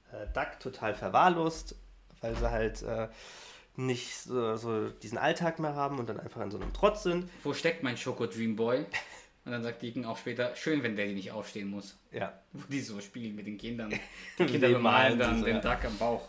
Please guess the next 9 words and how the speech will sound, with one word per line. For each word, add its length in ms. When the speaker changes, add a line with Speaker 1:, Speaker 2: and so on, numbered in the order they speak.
Speaker 1:
Genau, 300
und 100
dann 120
stecken, 480
äh, 140
Kelly 260
und 140
Carrie, 380
äh, 400